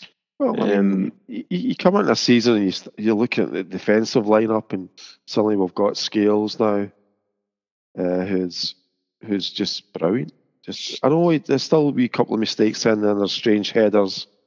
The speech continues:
Speaker 1: in the St Mirren game and stuff like that, but all in all, steady, steady as he goes, you know.
Speaker 2: Aye, it was
Speaker 1: And,
Speaker 2: very
Speaker 1: uh,
Speaker 2: good, especially against, especially against Atletico Madrid.
Speaker 1: Yeah.
Speaker 2: He had a
Speaker 1: Yeah.
Speaker 2: really good performance that night, so he's been doing really well. And I think it's been, like,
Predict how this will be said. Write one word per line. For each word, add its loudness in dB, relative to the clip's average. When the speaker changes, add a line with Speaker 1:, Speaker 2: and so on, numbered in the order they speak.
Speaker 1:
in -4
the -2
St -2
Mirren 2
game 4
and 0
stuff 0
like 6
that, 2
but -2
all 6
in 4
all, 4
steady, 2
steady 2
as 0
he 2
goes, 0
you 2
know. 2
Speaker 2:
Aye, 4
it 2
was 0
Speaker 1:
And, 4
Speaker 2:
very 4
Speaker 1:
uh, -2
Speaker 2:
good, 2
especially 0
against, -6
especially -2
against -2
Atletico -4
Madrid. 0
Speaker 1:
Yeah. -4
Speaker 2:
He -2
had 2
a 2
Speaker 1:
Yeah. 4
Speaker 2:
really 4
good 2
performance 0
that 2
night, 2
so 0
he's 0
been -2
doing 6
really 4
well. 6
And 4
I 4
think 4
it's 2
been, 4
like, 2